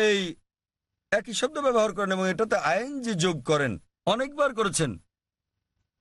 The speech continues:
ইংরেজ নীতি সম্বন্ধে আর মার্গারেট থাচারকে নিয়ে, এবং তিনি তাকে সম্বোধন করেন,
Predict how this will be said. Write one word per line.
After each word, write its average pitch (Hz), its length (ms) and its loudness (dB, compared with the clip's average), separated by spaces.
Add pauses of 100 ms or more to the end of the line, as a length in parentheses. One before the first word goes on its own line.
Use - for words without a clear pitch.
(560)
ইংরেজ 254 300 2
নীতি 220 220 -2
সম্বন্ধে 175 500 0 (1200)
আর 156 320 2 (1160)
মার্গারেট 190 460 2
থাচারকে 196 400 -2
নিয়ে, 165 220 0 (840)
এবং 214 220 2
তিনি 233 160 -6
তাকে 190 160 0
সম্বোধন 226 380 0
করেন, 180 260 0